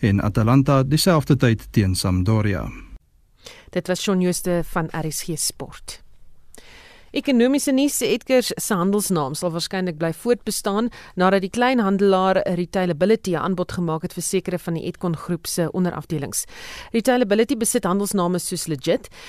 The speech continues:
Speaker 2: Die sakereddingspraktisyn sê ooreenkomste is onderteken en dit kan 'n positiewe uiteinde hê vir die proses as alles vlot verloop.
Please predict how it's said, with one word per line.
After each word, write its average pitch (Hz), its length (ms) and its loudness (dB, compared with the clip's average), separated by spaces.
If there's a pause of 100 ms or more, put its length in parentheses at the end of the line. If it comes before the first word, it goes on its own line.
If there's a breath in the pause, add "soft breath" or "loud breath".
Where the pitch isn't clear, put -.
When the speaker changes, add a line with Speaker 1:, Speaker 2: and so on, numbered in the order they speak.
(160 loud breath)
Speaker 2:
Die 214 260 4
sakereddingspraktisyn 233 1120 2
sê 233 220 2
ooreenkomste 240 600 2
is 196 100 -4
onderteken 226 680 0
en 196 100 0
dit 190 180 -2
kan 220 240 -2
'n 214 100 -6
positiewe 196 460 -4
uiteinde 175 420 -2
hê 160 200 0
vir - 120 -6
die - 80 0
proses 170 500 -4
as 160 200 -6
alles 151 280 -10
vlot 165 240 -8
verloop. 175 400 -2